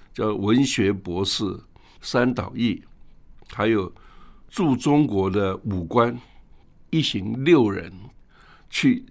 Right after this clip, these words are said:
贵州瞻仰阳明的遗迹。刚刚打完仗，皇族派这样的重要的一个团去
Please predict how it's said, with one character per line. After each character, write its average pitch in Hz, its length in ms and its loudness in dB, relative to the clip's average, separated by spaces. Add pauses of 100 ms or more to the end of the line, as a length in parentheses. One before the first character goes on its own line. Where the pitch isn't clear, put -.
(100)
贵 131 280 6
州 104 340 0 (460)
瞻 120 240 0 (160)
仰 95 260 -2
阳 98 300 -2
明 95 220 -2
的 95 160 -2
遗 95 260 -6
迹。 101 400 -4 (640)
刚 196 200 0
刚 196 180 2
打 - 240 -6
完 113 240 -4
仗， 123 340 -6 (580)
皇 127 300 -2
族 117 220 -6
派 139 280 -8
这 165 220 -2
样 151 180 -2
的 110 120 -2
重 127 340 0
要 123 140 0
的 107 140 0
一 107 40 0
个 101 140 -2
团 90 400 -8 (720)
去 165 240 -2